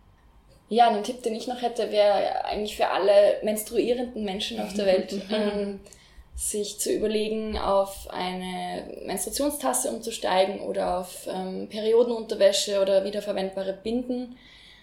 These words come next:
Speaker 1: Äh, das ist einerseits besser für den Körper, weil die meisten Tampons nämlich Plastik drinnen haben und die will man eigentlich nicht an Schleimhäuten, äh, langfristig, äh, dran haben. Ähm, und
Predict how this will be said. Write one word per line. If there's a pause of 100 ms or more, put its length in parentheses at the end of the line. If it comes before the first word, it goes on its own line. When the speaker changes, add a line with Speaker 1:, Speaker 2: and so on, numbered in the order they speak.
(180)
Speaker 1:
Äh,
das
ist
einerseits
besser
für
den
Körper,
weil
die
meisten
Tampons
nämlich
Plastik
drinnen
haben
und
die
will
man
eigentlich
nicht
an
Schleimhäuten, (680)
äh,
langfristig,
äh,
dran
haben. (960)
Ähm, (160)
und